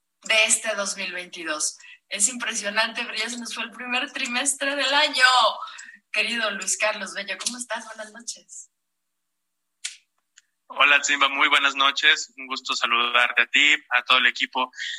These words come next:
Speaker 2: de cabina. Y así es, ya se nos va el primer trimestre del año, se nos está yendo como agua este dos mil veintidós, y los invitamos a todas las personas a que se comuniquen con nosotros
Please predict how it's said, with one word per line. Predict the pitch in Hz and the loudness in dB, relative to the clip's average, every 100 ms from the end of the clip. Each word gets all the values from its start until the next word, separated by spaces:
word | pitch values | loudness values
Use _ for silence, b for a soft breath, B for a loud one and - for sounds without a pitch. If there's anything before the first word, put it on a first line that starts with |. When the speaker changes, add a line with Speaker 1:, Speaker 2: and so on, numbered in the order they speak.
| - | 0
Speaker 2:
de | 120 | 0
cabina. | - 113 135 156 156 185 214 _ - | 4 4 4 4 6 4 2 _ -2
Y | 127 | 0
así | 113 - 165 | 2 6 6
es, | 220 269 - | 6 6 4
ya | 151 | 2
se | 170 | 4
nos | 175 147 | 2 4
va | 147 185 - | 4 4 2
el | 139 135 - _ | 0 -2 -6 _
primer | 127 120 127 160 | 2 4 4 2
trimestre | 170 147 143 139 139 | 4 4 4 2 4
del | 120 117 | 4 6
año, | 127 143 160 208 | 4 2 0 -4
se | - | -6
nos | 117 110 | -8 -8
está | - 123 | -2 0
yendo | 123 123 123 123 120 - _ _ _ | 2 2 2 0 -2 -4 _ _ _
como | - 113 117 | -14 -2 4
agua | 127 139 131 123 | 6 6 6 4
este | 123 135 | 4 4
dos | 120 113 | 2 2
mil | 127 123 | -2 2
veintidós, | 120 120 120 151 226 - B B B _ | 0 2 4 6 4 -2 B B B _
y | 127 | -2
los | 123 117 123 | 0 0 0
invitamos | 120 120 156 160 160 196 240 - | -2 2 4 4 2 -2 -2 -4
a | 131 | -2
todas | 131 135 | 4 6
las | 131 123 | 6 2
personas | - - 156 165 175 190 - - B B - | -4 -6 0 2 2 0 -4 -10 B B 0
a | 120 | 2
que | 120 | 2
se | - 117 | 2 2
comuniquen | 117 120 123 147 - 143 | 0 0 2 2 2 0
con | 123 | 0
nosotros | 120 127 165 170 175 180 | -6 0 2 2 6 4